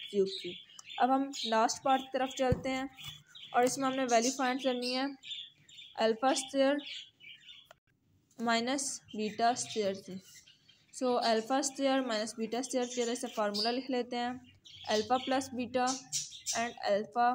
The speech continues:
minus beta। So, यहाँ पर हमारे पास जो value है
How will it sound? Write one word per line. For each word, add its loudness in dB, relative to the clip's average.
minus -4
beta। -12
So, -2
यहाँ -2
पर 0
हमारे 2
पास 2
जो 0
value 0
है 0